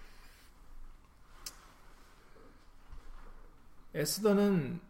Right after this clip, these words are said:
죽으면 죽으리다 하고 삼 일을 금식한 건데, 그런데 그런 그 짧은 기간, 그리고 어떤 믿음으로서 결단을 내린, 음, 그런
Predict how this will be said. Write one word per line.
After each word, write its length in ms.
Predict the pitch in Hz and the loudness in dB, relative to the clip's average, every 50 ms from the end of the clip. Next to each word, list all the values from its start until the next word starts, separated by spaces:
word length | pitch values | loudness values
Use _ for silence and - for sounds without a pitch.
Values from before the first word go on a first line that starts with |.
| - - - - | -20 -20 -18 -10
죽으면 420 | - - 180 165 180 196 196 196 185 | -6 -2 0 2 4 6 6 6 4
죽으리다 480 | 170 - 160 156 170 170 156 160 165 | 4 2 2 2 2 2 4 4 4
하고 400 | 156 151 135 139 151 151 151 160 | 4 4 2 2 2 2 2 2
삼 300 | 156 - - - 233 240 | 2 -2 -4 -4 -2 0
일을 220 | 247 247 233 226 175 | 0 0 0 0 0
금식한 480 | - 143 139 - 170 - - 160 147 | -2 -4 -4 -4 -6 -4 -2 -2 -2
건데, 540 | 139 135 120 113 120 117 120 139 175 208 - - - - - - - - - - - - - - - - - - | -2 -2 -4 -4 -4 -2 -2 -2 -2 -2 -4 -6 -6 -4 -4 -4 -4 -4 -4 -4 -6 -6 -6 -8 -6 0 2 4
그런데 580 | - - 151 151 143 147 151 147 139 127 123 117 - | 6 6 6 4 4 4 4 4 4 2 0 -2 -2
그런 600 | - - 151 151 151 147 143 135 127 123 120 156 - - - - - - - - - - - - - - - - - - - - - - - - - - - - - - - - - - - - | -2 0 2 2 2 2 0 -2 -2 -4 -6 -8 -10 -14 -16 -18 -14 -14 -12 -10 -10 -12 -12 -14 -14 -14 -14 -16 -18 -18 -20 -18 -16 -16 -14 -14 -14 -14 -14 -12 -12 -12 -14 -16 -18 -18 -12 -4
그 180 | - 147 143 143 | -2 -2 -2 2
짧은 380 | - 240 240 240 226 247 233 | 2 4 4 6 4 4 4
기간, 580 | 180 - 151 131 131 120 117 123 143 208 226 - - - - | 4 2 0 0 -2 -4 -4 -2 -4 -4 -4 -6 -12 -16 -10
그리고 560 | - - 135 135 123 135 127 127 123 123 123 - - - - | -8 -4 -4 -4 -2 -2 -2 -2 -2 -4 -6 -10 -14 -14 -10
어떤 560 | - 147 127 - - 139 135 135 131 131 127 131 - - - - - - - - | -8 -8 -6 -2 -2 -2 -2 -2 -6 -8 -10 -12 -14 -20 -20 -20 -20 -20 -18 -8
믿음으로서 880 | - 143 151 151 170 170 170 160 156 147 143 - - - 147 143 156 151 | -2 -2 0 4 6 6 6 6 4 2 0 -2 -2 -4 -2 -2 -2 -4
결단을 600 | - - 135 131 - 165 151 143 139 135 135 127 | -2 -2 -2 -2 0 0 0 0 0 -2 -2 -2
내린, 580 | 123 123 120 127 127 139 151 143 123 117 120 131 160 - - - - | -2 -2 -2 -4 -4 -4 -4 -6 -6 -8 -10 -12 -14 -14 -16 -14 -10
음, 420 | 180 147 131 127 123 120 120 120 123 | -8 -8 -6 -6 -8 -8 -10 -12 -12
그런 480 | - - 135 135 135 135 135 135 131 | -6 -4 -2 -2 -2 -4 -6 -8 -10